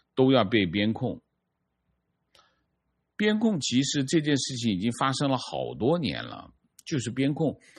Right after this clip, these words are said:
就是改革开放之后，然后慢慢的就开始有钱，开始有人，开始有，有，有人开始有钱，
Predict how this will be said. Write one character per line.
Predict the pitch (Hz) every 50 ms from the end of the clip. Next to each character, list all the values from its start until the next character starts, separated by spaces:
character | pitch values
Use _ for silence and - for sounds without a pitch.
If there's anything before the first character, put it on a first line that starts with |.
| - _ _ _ _ _ _
就 | - 247 226
是 | 196 185
改 | - 120 98 101
革 | 110
开 | 120 131 156 180 180
放 | 175 185 180 165 143
之 | 131 - 165 165
后， | 160 170 185 170 135 113 98 90 78 87
然 | 110 110 120
后 | 127 170 156
慢 | 147 170 185 175 165 151
慢 | 156 160 160 160 156
的 | 139 127
就 | 113 120 113
开 | - 120 127 131 131
始 | - - 127
有 | 120 104 85 69 64
钱， | - - - 69 58 53 60 65 - _ _ _ _ _ _ _ _ - _ _ _ _ -
开 | - 165 160 160
始 | 147 160
有 | 139 113 95 85
人， | 85 90 107 117
开 | 113 - 110 117 127
始 | 123 - 131
有， | 113 95 82 78 73 65
有， | 64 87 95 90 85 82 80 76 - -
有 | 87 98 95 90 87
人 | 82 85 95 110 123 120 117
开 | - 113 117 113
始 | 110 117 110
有 | 92 71 67
钱， | - - - - 60 58 60 -